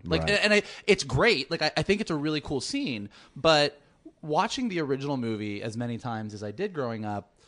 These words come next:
Speaker 1: this idea that Ripley kind of latches onto Newt and that there is a mother-daughter relationship happening here,
Speaker 2: Yeah.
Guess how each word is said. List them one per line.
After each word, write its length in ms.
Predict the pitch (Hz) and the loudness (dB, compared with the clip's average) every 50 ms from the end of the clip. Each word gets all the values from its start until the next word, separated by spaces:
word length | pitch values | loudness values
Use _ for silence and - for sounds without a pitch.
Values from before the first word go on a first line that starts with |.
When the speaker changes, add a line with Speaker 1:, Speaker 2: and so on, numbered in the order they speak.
| _ _ _ _ - | _ _ _ _ -8
Speaker 1:
this 240 | 135 135 214 254 - | -4 -2 -2 -2 -2
idea 520 | 330 339 294 165 147 147 143 147 147 143 147 | -2 -4 -4 -4 -4 -4 -2 0 2 0 0
that 180 | 127 131 104 110 | -2 -4 -6 -6
Ripley 460 | 117 120 127 123 - - 139 139 127 | -4 -4 -4 -4 -4 -4 -6 -4 -4
kind 200 | - 143 131 120 | -4 -6 -6 -6
of 80 | 110 | -6
latches 400 | 104 104 104 107 110 107 - 127 | -6 -4 -2 -2 -2 -4 -6 -8
onto 240 | 120 120 117 110 - | -6 -6 -6 -6 -6
Newt 360 | 113 104 101 104 104 110 120 - | -8 -8 -6 -6 -8 -8 -8 -8
and 100 | 127 113 | -8 -8
that 100 | 110 - | -8 -4
there 200 | - 113 113 113 | -2 -2 0 0
is 120 | 113 101 | 0 0
a 140 | 110 107 104 | 0 -2 -2
mother-daughter 880 | 101 107 107 113 113 113 117 123 120 117 107 113 110 110 113 113 113 110 | -2 0 0 0 0 2 2 2 2 2 2 2 2 2 2 2 2 0
relationship 640 | 104 98 95 90 92 98 - - 139 120 - 147 - | -2 -2 -4 -4 -6 -6 -6 -6 -8 -6 -6 -4 -2
happening 400 | 139 143 143 - 160 156 160 156 | 0 0 -2 -2 -4 -8 -8 -6
here, 400 | 156 160 160 165 165 170 170 170 | -6 -6 -4 -4 -4 -4 -6 -6
Speaker 2:
Yeah. 60 | 151 | -8